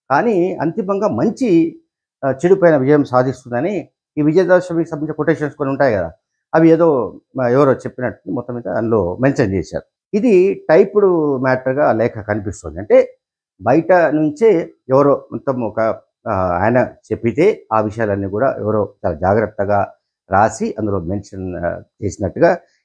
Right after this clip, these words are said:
ఈ విషయాలన్నీ మనకు కనిపిస్తున్నాయి. ఇందులో ఇంకొక మాట కూడా చంద్రబాబు నాయుడు గారు చెప్పారు. "నా అక్రమ అరెస్టుతో తల్లది-, తల్లడిల్లి, ఆ, తట్టుకోలేక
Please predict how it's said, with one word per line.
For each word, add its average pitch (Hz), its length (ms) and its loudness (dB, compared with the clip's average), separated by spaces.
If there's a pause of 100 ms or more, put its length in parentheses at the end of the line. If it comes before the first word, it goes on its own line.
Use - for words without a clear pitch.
(120)
ఈ 117 360 2
విషయాలన్నీ 113 720 0 (440)
మనకు 120 260 0
కనిపిస్తున్నాయి. 104 640 -4 (540)
ఇందులో 233 200 4
ఇంకొక 220 340 0 (320)
మాట 160 160 2
కూడా 160 220 -4
చంద్రబాబు 127 340 -4
నాయుడు 110 160 -2
గారు 107 120 -6
చెప్పారు. 101 340 -6 (380)
"నా 151 100 4
అక్రమ 180 520 0
అరెస్టుతో 156 880 -6
తల్లది-, 151 580 -4
తల్లడిల్లి, 139 840 0 (520)
ఆ, 110 180 0
తట్టుకోలేక 143 920 0